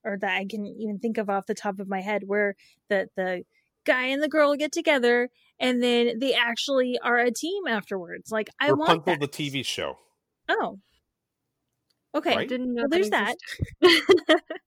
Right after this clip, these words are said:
Speaker 1: I haven't finished watching that. I've only watched a couple of episodes.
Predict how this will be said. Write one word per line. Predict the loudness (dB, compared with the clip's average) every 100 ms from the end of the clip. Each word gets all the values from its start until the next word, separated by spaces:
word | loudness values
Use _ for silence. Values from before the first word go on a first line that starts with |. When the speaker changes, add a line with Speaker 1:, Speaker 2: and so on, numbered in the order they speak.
| -20 -20 -20 -20 -14 -8 -2
Speaker 1:
I | 2
haven't | 4 4 4 2
finished | 0 2
watching | 2 2 0
that. | 0 0
I've | 0
only | 0 0
watched | 0 -2 -4
a |
couple | -8 -8 -4
of |
episodes. | -2 -2 -4 -8 -6 -6 -6 -12